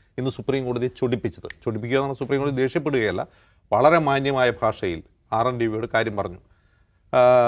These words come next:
എന്ന് മാത്രമല്ല അംബേദ്കർ ഉദ്ധരിച്ചുകൊണ്ടാണ് ജസ്റ്റിസ് പർദിവാല, ആ, ജഡ്ജ്മെന്റ് വായിച്ചു തീർക്കുന്നത്. അംബേദ്കർ എന്താണ് പറഞ്ഞത്? ഈ ഒരു ഭരണഘടന എത്ര മികച്ചതായാലും കാര്യമില്ല,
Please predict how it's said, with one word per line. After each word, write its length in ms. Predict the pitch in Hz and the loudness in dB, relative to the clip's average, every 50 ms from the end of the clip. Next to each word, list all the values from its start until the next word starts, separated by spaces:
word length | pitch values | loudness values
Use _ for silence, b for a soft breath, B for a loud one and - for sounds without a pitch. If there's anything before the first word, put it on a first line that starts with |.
| 117 117 120 120 - - - | 4 2 2 0 -2 -4 -6
എന്ന് 160 | 143 131 143 | -6 -4 0
മാത്രമല്ല 360 | 147 139 139 - 139 135 135 131 | 0 0 0 0 0 0 2 2
അംബേദ്കർ 420 | 127 123 135 143 139 - - 156 | 2 4 2 0 0 2 0 2
ഉദ്ധരിച്ചുകൊണ്ടാണ് 580 | 151 135 113 98 131 127 - 139 123 123 120 113 | 2 0 0 -4 -4 -4 -4 -4 -4 -2 -4 -4
ജസ്റ്റിസ് 360 | 107 110 - - 123 110 - - | -4 -6 -6 -6 -12 -10 -4 -4
പർദിവാല, 420 | 107 101 113 117 117 110 113 117 | -4 0 0 0 2 2 2 2
ആ, 640 | 120 - - - - - 113 107 107 113 113 107 - | 0 -2 -4 -10 -10 -8 -6 -2 0 0 0 0 -2
ജഡ്ജ്മെന്റ് 420 | 123 113 117 117 113 123 131 120 123 | -4 -6 -6 -2 -2 -4 -2 0 2
വായിച്ചു 280 | 110 104 107 107 - | 2 2 2 0 -2
തീർക്കുന്നത്. 420 | 113 104 90 90 87 82 82 85 - _ _ _ _ _ _ _ _ _ _ - | -4 -4 -4 -6 -10 -10 -12 -14 -16 _ _ _ _ _ _ _ _ _ _ -2
അംബേദ്കർ 480 | 110 113 127 127 - - 147 135 139 135 - 135 131 | 0 2 2 -2 0 0 0 0 0 -4 -4 -4 -4
എന്താണ് 240 | 127 123 127 127 127 | -2 0 0 0 2
പറഞ്ഞത്? 420 | 127 120 117 120 127 143 160 170 _ _ - 127 | 0 -2 -4 -4 -8 -8 -10 -12 _ _ -10 -8
ഈ 160 | 123 123 110 - | -6 -6 -6 -4
ഒരു 140 | 131 131 139 _ _ _ _ - | -4 -4 -4 _ _ _ _ 0
ഭരണഘടന 420 | 143 135 147 165 165 165 - 156 160 | 0 2 2 4 2 2 2 2 0
എത്ര 300 | 151 131 131 - 147 151 | 0 -2 -2 0 0 2
മികച്ചതായാലും 800 | 147 139 127 143 - - 156 135 139 135 135 131 131 135 139 - - - | 2 2 2 0 0 0 2 2 4 4 4 2 2 -2 -8 -8 -2 2
കാര്യമില്ല, 480 | 131 123 120 123 117 113 101 87 - | 2 4 4 2 -2 -2 -4 -4 -6